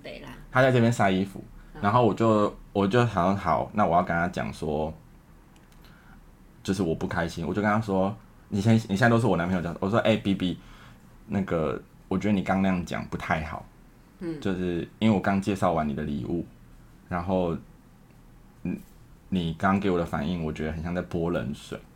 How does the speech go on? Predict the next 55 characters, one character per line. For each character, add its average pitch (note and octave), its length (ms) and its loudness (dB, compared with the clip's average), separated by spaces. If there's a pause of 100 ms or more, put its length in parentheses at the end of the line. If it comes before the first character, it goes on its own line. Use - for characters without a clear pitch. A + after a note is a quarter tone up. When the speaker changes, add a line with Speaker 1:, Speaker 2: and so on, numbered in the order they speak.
(220)
Speaker 1:
嗯。 E3 220 -10
Speaker 2:
可 F#2 140 -2
不 F#2 80 0
可 G2+ 100 -2
以 F2 60 0
下 E2+ 240 -4
次 E2 240 -8
不 - 140 -8
要 C#2+ 140 -4
这 D#2 120 -8
样 D#2 240 -6
讲？ - 160 -16 (320)
Speaker 1:
嗯。 D#3 140 -12 (500)
Speaker 2:
然 E2 140 -6
后 F2 300 -2
他 - 140 -10
就 D#2+ 140 -6
说 D#2+ 300 -6
：“哦。” - 180 -2 (1200)
然 E2+ 140 -4
后 E2+ 80 -2
他 F#2 60 -4
就 F2+ 100 -4
晒 F2+ 160 0
完 D2+ 160 -2
衣 D#2+ 80 -2
服 - 260 -12
回 - 180 -10
来 D#2+ 120 -4
之 D#2+ 100 -8
后， F2 140 -4
换 E2+ 180 -8
他 E2 100 -6
生 - 260 -10
气。 - 260 -18 (880)
Speaker 1:
我 E3+ 80 -20
生 F3 140 -18
什 F3 80 -18
么 F3+ 60 -20 (120)
气？ - 80 -20 (920)
他， A3 200 -2
他 A#3 160 2
觉 G3+ 120 -2
得 F3 160 0
你 D#3+ 280 -6
小 D#3 260 -6
题 D3 120 -14
大 D3+ 160 -6
做？ C#3+ 300 -12 (320)
Speaker 2:
没 - 120 -4
有， F#2+ 120 0
他 G2 180 -4
觉 E2+ 200 -4
得 E2 200 -2
说， E2 680 -4